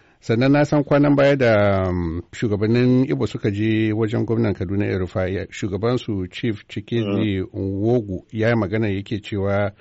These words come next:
Speaker 2: Mm.
Speaker 1: su Igbo sun taimaka wajen raya Arewa, saboda haka ba za ta tashi ba. Amma sannan a ɗaya gefen wasu na cewa idan ka je Aba, babbar kasuwar Aba, ba za ka samu 'yan kasuwa da yawa daga arewa kamar yadda ke,
Speaker 2: Mm.
Speaker 1: ake da su a cikin
Speaker 2: Mm.
Speaker 1: arewaci ba.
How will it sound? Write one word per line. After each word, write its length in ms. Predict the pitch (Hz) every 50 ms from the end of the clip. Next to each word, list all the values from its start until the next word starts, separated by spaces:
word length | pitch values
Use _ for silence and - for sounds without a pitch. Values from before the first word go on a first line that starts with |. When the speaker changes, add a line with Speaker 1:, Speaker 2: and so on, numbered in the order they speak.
| - - 104
Speaker 2:
Mm. 240 | 98 95 95 98 - -
Speaker 1:
su 340 | - - - 135 131 139 - 69 - - -
Igbo 220 | 139 135 120 104
sun 200 | - - 110 110
taimaka 460 | - - 127 113 107 - - 107 101
wajen 300 | 101 104 101 107 107 104
raya 280 | 107 110 110 104 92 -
Arewa, 260 | 98 98 101 98 95
saboda 280 | - 110 107 98 92 98
haka 180 | 107 - -
ba 60 | 95
za 140 | 95 95 95
ta 100 | - 107
tashi 120 | 98 - -
ba. 120 | 98 78
Amma 340 | 98 104 117 147 175 160 113 - _ _ - - - - - _ _ _
sannan 320 | - - 120 113 131 143 139
a 60 | 113
ɗaya 160 | - 123 139
gefen 280 | 135 151 165 147 143 120
wasu 180 | 123 - 160
na 140 | 147 131 117
cewa 240 | - - 120 117 107
idan 200 | 104 98 120 135
ka 100 | 127 147
je 300 | 127 123 131 135 135 135 131 -
Aba, 340 | 135 123 127 127 127 117 - _ -
babbar 320 | 104 95 101 - 120 127 -
kasuwar 340 | - 95 87 - 110 -
Aba, 140 | 127 120 117
ba 120 | 107 101 92
za 140 | 110 117
ka 120 | - - 113
samu 220 | - 104 95 92 90
'yan 140 | 107 110
kasuwa 460 | 104 - 104 92 - - 104 104 101 95
da 100 | 92 92
yawa 280 | 101 104 101 92 87
daga 220 | 87 90 85 95 -
arewa 420 | - 104 104 101 92 95 90 87 - -
kamar 200 | - 95 101 117
yadda 180 | 117 98 87 90
ke, 500 | - _ _ - 98 95 - 113 107 -
Speaker 2:
Mm. 80 | - - -
Speaker 1:
ake 260 | 120 110 - - 98
da 100 | 85 92
su 160 | 87 - 113 90
a 100 | 71 71
cikin 220 | 123 123 117 107 98 98
Speaker 2:
Mm. 20 | -
Speaker 1:
arewaci 520 | - 107 101 101 101 95 90 - - 104 92
ba. 160 | 104 92 -